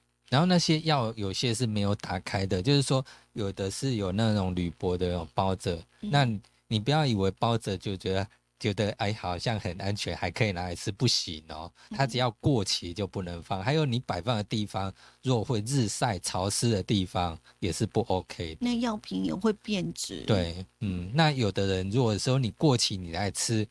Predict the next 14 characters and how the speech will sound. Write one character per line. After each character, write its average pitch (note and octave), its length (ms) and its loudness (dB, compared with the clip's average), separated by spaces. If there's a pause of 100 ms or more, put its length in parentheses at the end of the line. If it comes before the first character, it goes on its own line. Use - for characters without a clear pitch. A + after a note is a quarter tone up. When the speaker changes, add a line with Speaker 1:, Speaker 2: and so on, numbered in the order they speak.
(140)
Speaker 1:
可 - 120 0
能 F#2+ 100 2
会 B2+ 180 4
引 F#2+ 220 -4
发 G#2 240 -2
更 G#2+ 240 -2
严 F2+ 180 -2
重 F#2 180 0
的 E2+ 100 -2
副 F#2+ 260 -4
作 F2 300 -4
用 E2 200 -6
出 E2 300 -8
来。 - 180 -12